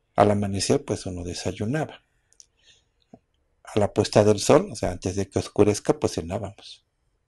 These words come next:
Y eso nos permite no recargar el estómago, porque a veces la persona, pues, come antes de dormir, entonces, imagínense. Ya no quema ninguna energía, ya no hace gasto energético y por lo tanto, pues, todo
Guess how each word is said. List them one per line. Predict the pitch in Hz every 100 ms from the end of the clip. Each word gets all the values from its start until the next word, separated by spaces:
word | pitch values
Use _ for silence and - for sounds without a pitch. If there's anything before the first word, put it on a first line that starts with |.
| _ _ _ _ _ _ _ _ _ _
Y | - 110
eso | 117 151 -
nos | 95
permite | - 95 95 101
no | 95 95
recargar | 95 - 90 95
el | 95 90
estómago, | - 92 95 135
porque | 120 - 95
a |
veces | 92 - 95
la | 92
persona, | - - 98 95 98
pues, | - 92 - - _ _ - _ _
come | 120 113
antes | 101 104
de | 107
dormir, | 107 113 143 220
entonces, | 113 87 87 82 - - - - _
imagínense. | - - 101 98 95 - _ _ _ _ _ _ _ _ _ _ _ _ _ -
Ya | 98
no | 92
quema | - 95 92
ninguna | 87 90 95 92 92 92
energía, | 92 92 - 120 104 - _ _ _ _ _
ya | - 92
no | 92
hace | - 110
gasto | 104 104 - - 95 _ _ _ _ -
energético | 95 95 95 117 - - 110
y |
por | - 92
lo | -
tanto, | 95 92 - -
pues, | - -
todo | - 87 98 87